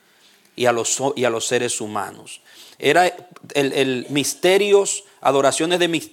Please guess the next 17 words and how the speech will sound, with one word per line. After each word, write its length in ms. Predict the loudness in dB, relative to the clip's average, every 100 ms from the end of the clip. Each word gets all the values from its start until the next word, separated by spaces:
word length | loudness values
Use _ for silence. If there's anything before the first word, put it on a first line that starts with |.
| _
de 160 | 0
misterio 540 | 0 -2 0 2 2 2
para 220 | 0 0
tratar 280 | -2 0 0
de 80 | 0
buscarle 420 | -2 0 2 2
un 100 | -2
sentido 920 | -2 -4 -6 -10 -8 -6 -6 -8 -10 _ _ _ _ _ _ _ _ 0
al 160 | 0
origen 500 | 2 2 0 -2 -4
del 180 | -2 0
hombre, 260 | -2 -2 0
la 140 | 0
vida, 360 | 2 2 0 -2 -8 -8
y 160 | -4 0
también 640 | 0 0 2 2 2 0
para 320 | 2 2 0